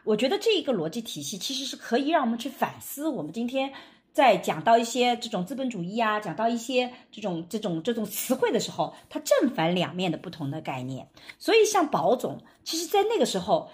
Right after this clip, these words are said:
有很多，我觉得八九十年代有很多人真的是很讲义气的。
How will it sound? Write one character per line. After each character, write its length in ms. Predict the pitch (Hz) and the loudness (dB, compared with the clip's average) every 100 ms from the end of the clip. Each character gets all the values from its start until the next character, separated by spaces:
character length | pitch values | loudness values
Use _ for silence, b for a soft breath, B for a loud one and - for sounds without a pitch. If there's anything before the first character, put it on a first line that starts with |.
| B | B
有 160 | 254 392 | 4 4
很 400 | - 170 151 139 | 2 -4 -4 -4
多， 480 | 262 330 - - - | 2 4 4 0 4
我 140 | 285 | 6
觉 120 | 247 | 6
得 80 | 370 | 4
八 260 | - 453 480 | 2 0 2
九 160 | 240 160 | 0 -2
十 180 | - | -4
年 200 | 190 156 | -4 -4
代 320 | 170 175 147 B B - | -4 -4 -6 B B 0
有 120 | 427 | 0
很 320 | - 190 139 | 0 -6 -4
多 160 | 262 349 | 0 2
人 240 | 226 202 | 2 0
真 220 | - 427 | 0 2
的 80 | 415 | 2
是 120 | - | 0
很 180 | 262 165 | -4 -4
讲 240 | 160 135 160 | -4 -6 -8
义 80 | |
气 220 | 156 - | -10 -12
的。 120 | - | -12